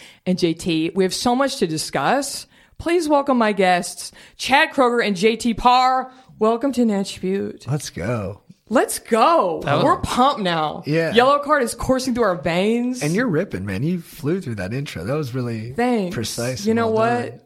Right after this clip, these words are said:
Speaker 1: I've been doing this a while.
Speaker 2: Yeah.
Speaker 3: It's a fire introduction.
Speaker 1: Oh, I'm so glad. Thank you both for being here in my home.
Speaker 3: Yeah.
Speaker 2: Excited to be here.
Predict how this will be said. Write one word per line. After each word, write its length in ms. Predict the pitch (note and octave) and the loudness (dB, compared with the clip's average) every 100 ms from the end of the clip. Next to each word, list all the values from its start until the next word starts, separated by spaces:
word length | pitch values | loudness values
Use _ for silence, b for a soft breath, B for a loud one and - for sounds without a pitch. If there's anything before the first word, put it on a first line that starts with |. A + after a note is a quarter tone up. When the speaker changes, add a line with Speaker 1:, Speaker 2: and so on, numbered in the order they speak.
| - | -8
Speaker 1:
I've 80 | G3 | -4
been 120 | G3+ | -4
doing 200 | F#3+ G#3 | -2 -2
this 160 | G3+ G3+ | -2 -4
a 60 | |
while. 500 | F#3 G#2+ A#2 - B3+ C4 | -4 -2 -4 -6 -10 -6
Speaker 2:
Yeah. 480 | C3+ D#3 D#3+ C3 C3 | -2 0 -2 -6 -14
Speaker 3:
It's 100 | C3 | -16
a 40 | |
fire 320 | - C#3 C3 B2+ | -4 0 2 0
introduction. 680 | A2+ - A2 G#2 - - | -4 -6 -6 -6 -10 0
Speaker 1:
Oh, 120 | G#3+ G#3+ | 2 2
I'm 100 | G#3+ | 0
so 300 | - G#3 G3 | 0 0 0
glad. 260 | F#3+ F3+ | 0 0
Thank 160 | F3+ G#3 | 0 -2
you 100 | A3 | 0
both 240 | F#3+ F3+ | 2 0
for 100 | F3+ | 0
being 240 | D#3+ E3 E3+ | -2 0 0
here 120 | E3 | 0
in 60 | D#3+ | -2
my 140 | D3 | -4
home. 500 | D3 D3+ D3+ E3 F3+ | -2 -2 -2 -2 -4
Speaker 3:
Yeah. 240 | B2 B2 B2 | -4 -2 -2
Speaker 2:
Excited 360 | A2+ C3+ B2 | -4 -4 -6
to 60 | A#2 | -6
be 120 | A#2 | -6
here. 280 | A#2 A2+ | -6 -6